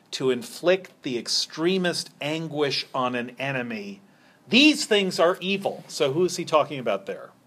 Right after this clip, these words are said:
God, yes. So God is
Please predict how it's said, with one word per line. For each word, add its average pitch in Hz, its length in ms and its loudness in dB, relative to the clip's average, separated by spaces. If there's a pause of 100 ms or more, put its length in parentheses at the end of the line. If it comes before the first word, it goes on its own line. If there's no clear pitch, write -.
(1200)
God, 233 500 8 (200)
yes. 165 520 0 (420)
So 139 380 -2 (100)
God 160 440 2
is 139 360 -4